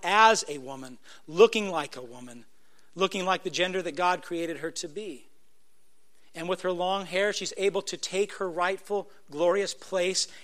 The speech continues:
in God's preeminent created order, Father, Christ, man, woman. Not dishonoring her own head,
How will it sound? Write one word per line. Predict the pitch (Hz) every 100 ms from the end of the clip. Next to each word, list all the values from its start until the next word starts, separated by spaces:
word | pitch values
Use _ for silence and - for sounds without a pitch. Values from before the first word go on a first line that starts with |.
| -
in | 170 160
God's | 175 180 202
preeminent | - 190 185 185 185
created | - 185 175 185
order, | 180 190 180
Father, | 143 - 170 165 180 180 - -
Christ, | - 175 165 165 - - - - -
man, | 151 151 151 147 147 139 - - - -
woman. | 160 180 120 101 - - - - - - - - - - - - - -
Not | 139 151 165 -
dishonoring | 175 175 165 165 165
her | - 185 180
own | 196 220
head, | - 196 202 202